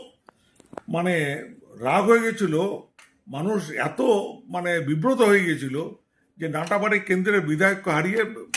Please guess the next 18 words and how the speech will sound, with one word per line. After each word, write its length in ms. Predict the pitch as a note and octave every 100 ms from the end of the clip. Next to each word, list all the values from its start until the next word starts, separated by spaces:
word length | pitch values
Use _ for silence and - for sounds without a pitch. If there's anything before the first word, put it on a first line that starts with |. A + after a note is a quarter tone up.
| - - _ _ - -
আজকে 240 | E3 - D#3+ C#3 F#2+ F#2 - - _ - A#3+
মীর 220 | D#3 E3
প্রামাণিককে 460 | D3 D#3 D3+ D3 D3+
বিজেপিকে 480 | C3+ C3 A#2+ G#2+ G2+
জিতালো। 380 | F#2+ F#2 A2+ -
নাটাবাড়ি 560 | _ _ E3 F3 G3+
কেন্দ্র 280 | F#3+ F3+ E3+ G3 F3
যদি 180 | F3 F3+
সঠিক 340 | C#3+ C#3+ F#3+ -
সিদ্ধান্ত 380 | C3 D3 E3+ F3
নেয়, 300 | F3 F#3 F#3+ _ _ _ _ _ _ _
আমাদের 300 | D3+ D3+ D3
রাজ্যের 320 | D3 C3 D#3+
থেকে 220 | D#3+ E3+
যদি 240 | D#3 D3+ C#3
সঠিক 320 | B2 C#3+ D#3+
সিদ্ধান্ত 420 | B2+ A#2 D3+ D#3
নেয়, 260 | D#3 F3+